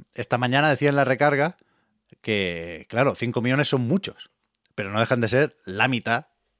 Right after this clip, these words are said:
de diez millones, que es lo que ha vendido en tres días Pokémon Escarlata y Pokémon Púrpura. De esos más de diez millones, de hecho, más de cuatro se han vendido en Japón. Con lo cual,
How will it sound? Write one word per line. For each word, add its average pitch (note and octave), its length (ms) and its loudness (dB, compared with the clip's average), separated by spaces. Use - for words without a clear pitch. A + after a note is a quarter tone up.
de G2+ 180 -2
diez B2 240 2
millones, G#2 480 -4
que F#2+ 160 -4
es - 200 -8
lo G2+ 200 -6
que G#2 100 -2
ha G#2+ 40 0
vendido G2+ 520 -4
en G#2+ 200 -8
tres B2+ 240 -2
días D3 320 -4
Pokémon B2 360 -2
Escarlata C3 600 -2
y C3 100 -10
Pokémon A2 480 -4
Púrpura. - 420 -6
De F2+ 120 -10
esos - 340 -8
más A#2+ 460 -2
de G2+ 140 -4
diez G#2+ 180 -2
millones, G#2 320 -2
de A2 100 0
hecho, D#3+ 240 -6
más B2 320 0
de C#3 120 0
cuatro C#3 440 -2
se - 140 -8
han A2+ 80 -4
vendido A#2 260 -2
en B2 60 2
Japón. G2+ 400 -6
Con D#2+ 140 -18
lo D#2+ 80 -14
cual, G2+ 320 0